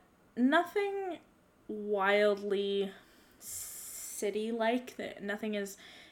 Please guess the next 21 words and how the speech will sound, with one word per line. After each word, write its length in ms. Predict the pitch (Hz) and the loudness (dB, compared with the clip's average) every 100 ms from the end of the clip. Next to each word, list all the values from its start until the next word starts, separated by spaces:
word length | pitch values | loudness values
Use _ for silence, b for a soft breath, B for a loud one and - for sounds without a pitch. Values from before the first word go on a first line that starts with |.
| b | b
is 440 | 180 190 190 - - - | -2 -2 -4 -12 -14 -20
crazy 500 | - - 233 214 202 | -10 0 2 2 -2
tall, 420 | - 165 160 180 - - | -4 -6 -4 -6 -8 0
but, 320 | 202 - - _ _ _ _ _ - | 0 0 -4 _ _ _ _ _ -4
you 100 | 208 | -2
know, 180 | 180 180 _ - | -2 -6 _ 0
decently, 800 | 240 240 233 - 208 196 190 - _ _ _ _ _ _ _ _ _ _ - | 0 2 -2 0 -2 -2 -4 -8 _ _ _ _ _ _ _ _ _ _ -8
maybe 220 | 208 202 | -4 -4
ten 340 | 196 202 185 | -4 -4 -4
stories 400 | 185 196 180 185 | -6 -6 -4 -4
tall. 380 | - 165 165 175 - _ _ - | -2 0 0 -2 -6 _ _ -4
Packed 440 | 262 277 269 - | 4 4 4 -10
pretty 340 | - 254 247 226 | 0 2 2 0
tightly, 540 | - 190 185 220 226 | 0 0 2 0 0
the 160 | 240 220 | 2 4
islands 480 | 185 208 220 233 214 | 4 4 4 4 2
themselves 580 | 185 190 175 175 196 | -2 0 0 2 0
are 120 | 185 170 | -2 -4
not 220 | 170 175 | -4 -2
very 240 | 170 165 | 0 0
big. 400 | 160 165 - 247 | -2 -4 -2 -6